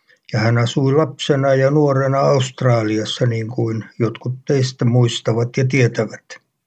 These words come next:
Ja Oscar-palkintoja on jaettu, ja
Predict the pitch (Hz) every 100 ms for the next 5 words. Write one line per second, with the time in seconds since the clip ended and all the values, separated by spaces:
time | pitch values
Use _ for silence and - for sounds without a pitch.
0 | _ _ _ _ _ _ _ _ _ _
1 | - 135 131 156 185 - 147 135 131 147
2 | 143 127 131 117 117 117 117 113 113 117
3 | 135 135 127 127 - _ 131 113 - -
4 | - _ - 123 120 117